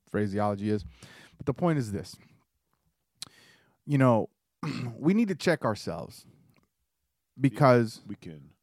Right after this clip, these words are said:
Speaker 2: riggedy wreck ourselves.
Speaker 1: before we, <laughs> yeah, before we wreck ourselves. No, um, yeah, we need to, we need to check our hearts, and we need to,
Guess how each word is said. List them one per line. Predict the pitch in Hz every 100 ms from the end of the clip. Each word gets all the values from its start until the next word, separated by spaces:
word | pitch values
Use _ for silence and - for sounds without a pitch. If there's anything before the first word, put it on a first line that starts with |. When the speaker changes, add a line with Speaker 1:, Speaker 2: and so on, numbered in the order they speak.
| _ 87
Speaker 2:
riggedy | 90 95 82 80
wreck | 90 -
ourselves. | - - - - _ _ _
Speaker 1:
before | 139 127 131
we, | 127 120 120
<laughs> | 143
yeah, | 139
before | 113 107 123
we | 113
wreck | 117 113
ourselves. | 104 101 67 95
No, | 127 113 -
um, | 131 135 117 -
yeah, | 156
we | 135 190
need | 262
to, | 277 196
we | 160
need | 202 214
to |
check | 185 185 160
our | 135
hearts, | 127 123 110
and | 120
we | 135
need | 165 190
to, | 156 147